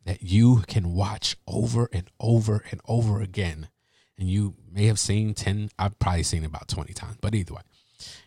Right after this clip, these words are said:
And I, and I love the movie, but especially the end, the, the music.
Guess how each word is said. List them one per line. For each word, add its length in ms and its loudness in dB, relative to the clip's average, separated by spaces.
And 100 2
I, 240 2
and 160 2
I 100 2
love 400 -2
the 80 -2
movie, 280 -2
but 220 -4
especially 460 0
the 300 -6
end, 140 -6
the, 160 -6
the 120 -8
music. 340 -6